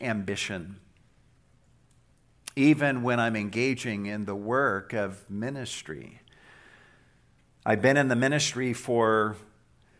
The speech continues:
over thirty years now, and I will have to admit to you that I still have yet to preach a sermon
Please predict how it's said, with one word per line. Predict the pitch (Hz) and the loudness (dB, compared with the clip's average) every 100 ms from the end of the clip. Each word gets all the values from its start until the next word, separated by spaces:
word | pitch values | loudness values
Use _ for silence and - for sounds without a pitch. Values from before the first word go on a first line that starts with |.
| _ _ | _ _
over | 135 131 127 | 6 6 6
thirty | - 139 151 131 | 4 4 6 4
years | 113 123 147 151 135 | 4 4 4 2 0
now, | 107 101 107 | 2 2 2
and | 113 | 0
I | |
will | 120 123 | 0 0
have | 123 131 143 | 4 2 2
to | 139 | -2
admit | 110 113 151 151 | -2 -2 -2 -2
to | |
you | 117 98 98 | -2 -2 0
that | 110 | 2
I | 107 117 | 2 2
still | 113 - - 147 180 185 | 0 -6 -2 0 2 0
have | 139 131 113 | -2 -4 -4
yet | 113 160 135 80 - - - | -2 2 4 2 -2 -16 -10
to | - 107 | -4 -4
preach | 98 - 131 135 123 - | -4 -4 -2 -2 -4 -8
a | 113 | -4
sermon | - 120 107 98 85 80 | -2 -2 -2 -4 -6 -12